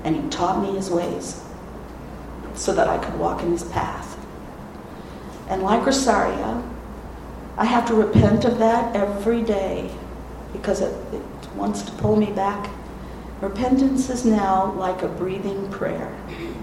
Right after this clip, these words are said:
How about you? Do you have stories where you went to the mountain of the Lord, where God's judgment brought you out of darkness or an idolatry that controlled you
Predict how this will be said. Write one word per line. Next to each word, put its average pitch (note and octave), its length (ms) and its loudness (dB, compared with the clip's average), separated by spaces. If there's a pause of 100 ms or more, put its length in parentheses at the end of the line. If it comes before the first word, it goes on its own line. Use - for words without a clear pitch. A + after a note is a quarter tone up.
(800)
How D4 260 2
about G#3+ 300 2 (140)
you? F3+ 280 -6 (840)
Do G#3+ 100 -4
you C4+ 140 4
have E4+ 180 6
stories C4+ 680 4
where F#3+ 120 0
you G3 160 -2
went A#3+ 220 2
to B3 80 2
the A3+ 100 0
mountain G#3 420 0
of F#3+ 100 -2
the F3 100 0
Lord, - 460 -2 (1120)
where - 100 -4
God's F#3+ 360 -2
judgment F#3 680 2
brought G#3+ 260 2
you G#3 240 0
out F#3 200 -2
of - 320 -4
darkness - 760 -6 (480)
or F3+ 140 0
an F3 100 8
idolatry E3+ 720 2
that - 160 0
controlled D#3 520 2
you G2 400 -4